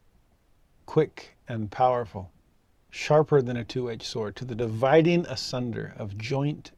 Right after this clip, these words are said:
and marrow. Try these things, trust these things. Verse thirty-seven, "They separated themselves one from another. They took no thought for themselves what they should eat or what they should drink or what they should put on."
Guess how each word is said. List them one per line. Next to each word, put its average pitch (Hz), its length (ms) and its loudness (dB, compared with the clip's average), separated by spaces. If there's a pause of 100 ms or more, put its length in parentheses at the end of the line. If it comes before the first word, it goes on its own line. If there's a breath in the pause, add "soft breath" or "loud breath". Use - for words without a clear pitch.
and 113 180 -6
marrow. 107 300 -10 (840)
Try 135 360 -2
these 113 300 -6
things, - 520 -12
trust - 560 -4
these 113 280 -10
things. - 440 -16 (840)
Verse 127 240 -4
thirty-seven, 123 760 0 (540)
"They 110 120 -8
separated 139 600 4
themselves 123 540 2
one 123 180 -2
from 117 200 -8
another. 117 360 -8 (300 loud breath)
They 131 60 -6
took - 240 0
no 143 120 4
thought 160 380 6
for 151 160 4
themselves 135 720 8
what 131 120 4
they 135 100 6
should 131 280 2
eat 170 320 -4
or 139 60 -2
what 135 160 2
they 139 100 4
should 127 220 -2
drink 131 480 -2
or 127 140 -2
what 123 160 2
they 131 100 2
should 110 240 -4
put 127 180 -2
on." 117 260 -6